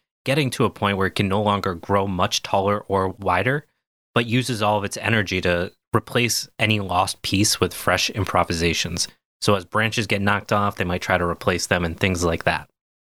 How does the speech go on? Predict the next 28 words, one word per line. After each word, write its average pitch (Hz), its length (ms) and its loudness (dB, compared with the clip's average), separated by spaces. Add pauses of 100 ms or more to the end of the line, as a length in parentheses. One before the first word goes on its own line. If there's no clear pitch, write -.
(200)
Finally, 131 320 2
as 98 100 0
it 110 60 -2
enters 107 320 2
in 98 140 2
their 85 200 0
third 95 400 -2
stage 92 300 -2
of 87 80 -10
life, 98 320 0 (360)
negative 98 440 0
morphogenesis, 95 960 0 (500)
we 107 120 2
see 107 240 0
that 101 260 -2
growing 95 480 0
down 87 400 0
period, 82 460 -2 (120)
which - 160 0
Elliot 95 300 0
will 92 100 -6
probably 90 360 0
tell 90 160 0
you 85 120 0
means 85 220 -4
something 90 280 0
else, 80 220 -2
but 85 280 -2